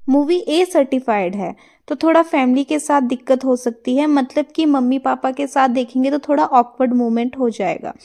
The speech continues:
और अगर अंडरस्टैंडिंग अच्छी है तो बिल्कुल लेकर जाओ मम्मी पापा को और साथ देखो, अंडरस्टैंडिंग बढ़ेगी। बहुत कुछ फैमिली रिलेशन के बारे में इस मूवी में बात की गई है और एंड में आपके लिए सरप्राइज है। मूवी पूरी देखना, मिस मत करना, overall मूवी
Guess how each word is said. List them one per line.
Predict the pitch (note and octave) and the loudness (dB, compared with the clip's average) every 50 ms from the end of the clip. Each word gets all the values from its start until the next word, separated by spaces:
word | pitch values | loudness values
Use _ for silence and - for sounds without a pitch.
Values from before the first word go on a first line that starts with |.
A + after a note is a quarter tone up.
| - - - - _ _ | -20 -20 -20 -20 _ _
और | C#4+ D#4 | 2 2
अगर | D#4+ D#4+ E4+ F4 | 4 4 4 2
अंडरस्टैंडिंग | E4 D4 C#4+ D#4 D4 - - D#4+ D4+ D4+ D#4+ E4 D#4 | 4 4 2 0 0 -2 -2 0 0 2 2 2 2
अच्छी | C#4+ C4 - - - D4+ | 0 -2 -2 -4 -2 -2
है | D#4 | 0
तो | D4+ E4 D#4+ | 0 0 -2
बिल्कुल | C4 B3+ - B3+ B3 - D4 D4+ D4 | -2 0 -2 -2 0 0 0 0 2
लेकर | C#4+ D4 C#4 - D4 | 0 0 0 -2 -4
जाओ | C4+ - C#4+ D4 C#4+ | 0 2 2 2 4
मम्मी | C#4 D4 C#4+ C#4+ D4 | 4 4 2 2 2
पापा | C#4+ C#4 C4+ C4 - C#4+ C#4+ | 2 0 -2 0 -2 -6 -4
को | - - F4 G#4+ - _ - - - - _ | -4 -6 -6 -6 -8 _ -20 -20 -20 -6 _
और | C4+ C#4+ | -2 -2
साथ | C#4+ - D4+ C4 B3 A#3+ A#3 - | -2 0 2 2 2 2 0 0
देखो, | B3+ B3+ B3+ - D#4+ | -2 -2 0 -2 -2
अंडरस्टैंडिंग | - - C4+ C4 B3+ C#4 C#4 - - C#4+ C4+ C4 B3+ D4 C#4 C4 | 0 2 2 2 2 0 -2 0 0 0 2 2 2 2 2 4
बढ़ेगी। | A#3+ A3+ G3 G3 - - - - - - _ _ _ - | 2 2 0 0 -2 -4 -6 -10 -12 -12 _ _ _ -2
बहुत | A#3+ C#4+ C#4+ D#4 F4+ F4 - | 0 0 2 2 0 -2 0
कुछ | - F#4+ F4+ F#4 - | -2 -2 -2 -2 -2
फैमिली | - D#4 C#4 C4 C4 C4+ | 0 2 2 2 2 2
रिलेशन | C4 C4 C4 B3+ - C4+ C4 | 2 0 0 0 0 -2 0
के | B3+ C#4 C4 | 2 0 2
बारे | B3 A#3+ A#3 A#3+ A#3+ | 4 4 4 4 2
में | B3 B3+ B3 | 2 2 0
इस | B3 - - | 0 0 0
मूवी | C4 B3+ A#3+ A3+ B3 A#3+ | 2 2 2 2 2 2
में | A#3+ B3 A#3 | 2 0 2
बात | A3+ G#3+ G#3 G#3 - - | 2 0 0 0 -4 -8
की | _ - A3 G#3+ | _ -6 -6 -4
गई | A3 A3 A3+ A3+ A3+ | -2 -2 -2 0 0
है | B3+ D4 E4+ - - - _ _ _ _ _ | -2 -2 -2 -6 -12 -20 _ _ _ _ _
और | D4+ D#4 - - - | 0 0 0 2 2
एंड | D4 D4+ D#4 E4 | 2 4 4 4
में | F4 F4+ F#4 | 4 4 4
आपके | F4+ E4+ E4 E4+ - - F4 D#4+ | 2 2 2 0 -2 -4 -2 0
लिए | D#4 E4+ E4 | 2 0 0
सरप्राइज | E4+ - C#4+ B3+ - C4 A#3+ A#3 A#3 A3+ B3 | 0 -2 -2 0 2 2 2 2 2 2 2
है। | B3 B3 | 2 4
मूवी | B3+ C4 B3 B3 C4+ B3+ | 4 2 2 2 -2 -2
पूरी | C4 - C#4 C#4 D4+ D#4+ | 0 0 2 2 2 2
देखना, | D#4 E4+ E4+ E4+ E4+ F4 F4 F4 | 2 0 0 2 2 2 4 6
मिस | E4+ D4+ C#4+ D#4 E4 D#4+ - | 6 6 6 6 4 2 2
मत | E4 E4+ E4 E4 | 0 0 0 0
करना, | - E4+ E4 D#4+ E4+ E4+ F4 | 2 2 4 4 4 2 2
overall | - B3 C#4 C#4+ D#4 E4 E4 E4 E4 E4 | 4 4 4 4 4 2 2 4 4 4
मूवी | D#4 D4+ D#4 D4 D#4+ D#4+ | 4 4 2 2 2 0